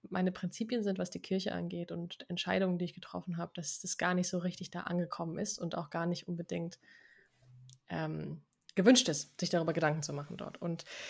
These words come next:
dann habe ich so in dem Zuge irgendwie nachgedacht und dass ich auch nicht so oft zu Hause bin und,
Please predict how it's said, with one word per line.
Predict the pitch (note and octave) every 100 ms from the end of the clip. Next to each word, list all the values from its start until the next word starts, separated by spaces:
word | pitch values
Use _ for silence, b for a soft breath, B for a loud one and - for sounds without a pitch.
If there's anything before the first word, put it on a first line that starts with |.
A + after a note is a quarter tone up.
| B B B
dann | F#3 A3+
habe | A3
ich | G#3+
so | F#3
in | G3
dem | G#3
Zuge | G3 G#3
irgendwie | F3 E3+
nachgedacht | F3 A3+ A3 G3 F#3+ -
und | F3+ -
dass | E3+
ich | - -
auch | -
nicht | E3+
so | - -
oft | -
zu | B3 -
Hause | A#3 G#3+ A3
bin | G3+ F#3+ F#3 F#3 F#3
und, | F3 F3+ F3 F3+ - - -